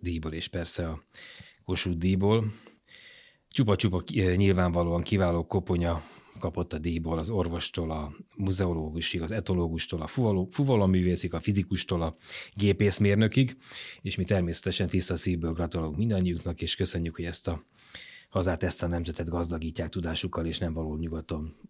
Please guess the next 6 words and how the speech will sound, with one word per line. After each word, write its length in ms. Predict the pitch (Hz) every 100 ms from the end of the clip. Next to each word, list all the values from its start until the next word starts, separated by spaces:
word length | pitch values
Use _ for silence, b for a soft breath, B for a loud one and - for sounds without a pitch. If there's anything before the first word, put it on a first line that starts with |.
| _ _
Nyugat-Európában 680 | - 76 78 85 80 76 78
vagy 120 | 76 78
Amerikában 760 | 76 80 87 87 90 95 87 B B B B B
élnek 360 | - 92 92 87
és 100 | 92
dolgoznak. 640 | 95 90 90 87 85 -